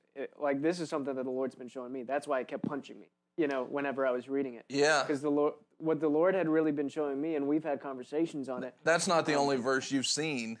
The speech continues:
Speaker 2: that
Speaker 1: No.
Speaker 2: basically says the same thing.
Speaker 1: When you're going through Proverbs, you see it a lot. <laughs>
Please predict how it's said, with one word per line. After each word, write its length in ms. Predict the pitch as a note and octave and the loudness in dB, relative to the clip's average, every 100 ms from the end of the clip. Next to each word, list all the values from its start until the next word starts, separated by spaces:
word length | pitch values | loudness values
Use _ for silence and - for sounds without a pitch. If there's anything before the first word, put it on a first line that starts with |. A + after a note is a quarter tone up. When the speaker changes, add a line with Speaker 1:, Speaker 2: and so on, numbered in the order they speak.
| - | -2
Speaker 2:
that 120 | - A3 | 2 4
Speaker 1:
No. 40 | |
Speaker 2:
basically 520 | C#3 D#3 D#3 - C3 C3 | 6 4 2 2 2 2
says 280 | B2+ A#2+ - | 2 0 -2
the 100 | G#2+ | -6
same 240 | A2+ G2+ | -6 -6
thing. 160 | - C3 | -2 2
Speaker 1:
When 120 | F3 | 4
you're 140 | F3+ | 4
going 240 | C4 C4 B3 | 4 4 4
through 160 | A#3+ | 2
Proverbs, 500 | F#3 A3+ A3 E3 C#3 | 2 4 4 2 0
you 80 | E3 | -2
see 200 | F3 G3+ | -2 2
it 40 | D#3+ | 4
a 60 | |
lot. 300 | C#3 C#3 - - | 4 2 0 0
<laughs> 720 | - - G#3 G#3+ G3+ F#3+ | 0 2 2 4 2 2